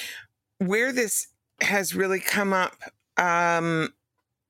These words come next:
for me, <laughs> put it this way,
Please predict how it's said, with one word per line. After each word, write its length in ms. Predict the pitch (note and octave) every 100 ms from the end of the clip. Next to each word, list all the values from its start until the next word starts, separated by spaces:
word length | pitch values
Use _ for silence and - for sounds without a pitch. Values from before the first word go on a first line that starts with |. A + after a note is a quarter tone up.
| _ _ _ _ _
for 440 | - - - G3+ F#3
me, 760 | F#3 F3+ F3+ F3 E3+ D#3+ D#3+ - _ G1+ - _ _ _ _ _
<laughs> 840 | E3+ G3+ C3+ - - - - _ -
put 140 | F#3+
it 60 | -
this 200 | D#3+ -
way, 160 | A#2+